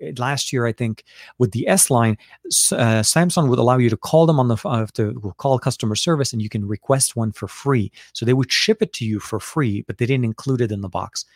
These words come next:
And now with the Note twenty, you no longer get those. So basically, you're pretty much out,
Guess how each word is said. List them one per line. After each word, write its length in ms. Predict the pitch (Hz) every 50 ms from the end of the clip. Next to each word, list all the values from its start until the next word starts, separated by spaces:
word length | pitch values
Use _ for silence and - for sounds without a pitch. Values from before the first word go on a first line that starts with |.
| _ _ _ _ _ _ -
And 120 | 127 127
now 160 | 139 139 147
with 140 | 151 147 131
the 60 | 120
Note 220 | 117 113 110 110 -
twenty, 360 | - 175 170 170 170 160 139 127
you 100 | 135 147
no 120 | 139 131 120
longer 260 | 113 107 101 98 95
get 220 | 92 107 101 -
those. 200 | - 95 - -
So 140 | - - 104
basically, 340 | 95 110 110 98 107 101 110
you're 80 | 107
pretty 160 | - 131 131 117
much 320 | 113 107 - - - _ _ _ _ _ - -
out, 240 | - 117 110 - -